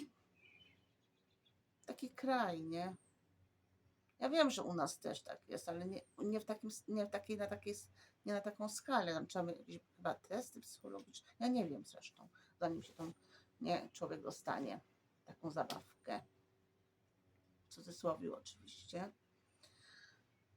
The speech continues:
No i, i na koniec takie coś zabawnego, co mnie tak rozśmieszyło. Ja to na razie tylko tak mówię po prostu to, co mi się przypomniało na chwilę obecną, bo obiecałam Państwu takie nagrać,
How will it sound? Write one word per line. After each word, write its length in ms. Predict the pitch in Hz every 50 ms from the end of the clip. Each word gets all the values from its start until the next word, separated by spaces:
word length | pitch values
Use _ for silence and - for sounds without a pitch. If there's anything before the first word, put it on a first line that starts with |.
| _ - - - -
No 260 | 247 254 277 302 269 -
i, 240 | 262 254 - - 254
i 40 | 254 - - - - - - - _ _ - - - - - -
na 100 | 214 214
koniec 340 | 214 233 233 233 226 226
takie 200 | - 214 - 208
coś 180 | 202 202 202 202
zabawnego, 580 | 208 202 196 196 190 185 214 208 214 208 190 180
co 120 | - 185
mnie 120 | 185 180
tak 140 | 175 180 170
rozśmieszyło. 840 | 175 190 190 - - - 180 185 185 - - 208 196 185 185 180 - - - - -
Ja 80 | 240 240
to 120 | 262 247
na 100 | 240 240
razie 220 | 240 247 247 247
tylko 200 | 240 247 - 247
tak 180 | 240 240 226 - - - - - _ _ _ _ _
mówię 340 | 220 233 226 214 233 233 226
po 100 | - 208
prostu 600 | - - - 220 220 - - 214 220 208 - - -
to, 120 | - 220 214
co 140 | - 233
mi 60 | 208 208
się 120 | - 208
przypomniało 580 | 208 - 220 - 214 208 202 202 202 202 202 196
na 100 | 185 175
chwilę 280 | - - 196 190 190
obecną, 400 | - - - 208 214 - 196 180
bo 60 | 190
obiecałam 440 | 180 - 185 175 - - 190 190 190
Państwu 400 | - 196 190 185 - - 190 - - - - - - - _
takie 260 | - 185 175 - 180 180
nagrać, 640 | 196 202 208 202 208 190 180 180 - - - -